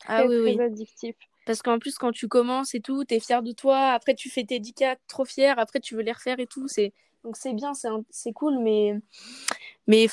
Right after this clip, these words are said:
Speaker 1: mais faut faire attention. Parce que moi, par exemple, il y a, il y a quand, il y a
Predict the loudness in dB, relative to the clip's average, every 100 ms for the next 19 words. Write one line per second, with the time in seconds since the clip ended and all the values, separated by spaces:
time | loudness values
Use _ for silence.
0 | 4 4 4 2 4 2 2 -2 -4 -4
1 | -4 0 0 2 -2 -2 -6 -2 -2 0
2 | -2 -4 -6 -10 -16 -8 -8 -6 -6 -4
3 | -4